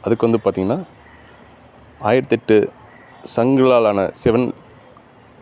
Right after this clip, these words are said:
ஒரு அற்புதமா அரிசியில அடுக்கி, அந்த சிவன் தோற்றத்தை வந்து அழகா வச்சிருக்காங்க.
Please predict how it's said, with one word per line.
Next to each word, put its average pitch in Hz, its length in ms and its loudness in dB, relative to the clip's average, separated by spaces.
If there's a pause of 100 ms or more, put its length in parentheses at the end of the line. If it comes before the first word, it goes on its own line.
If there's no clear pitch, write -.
(1900)
ஒரு 113 180 2
அற்புதமா 107 440 0 (680)
அரிசியில 117 320 0
அடுக்கி, 98 360 -2 (240)
அந்த 101 200 0 (540)
சிவன் 127 320 -4
தோற்றத்தை 95 400 -2
வந்து 98 180 0 (680)
அழகா 104 260 0
வச்சிருக்காங்க. 85 480 -4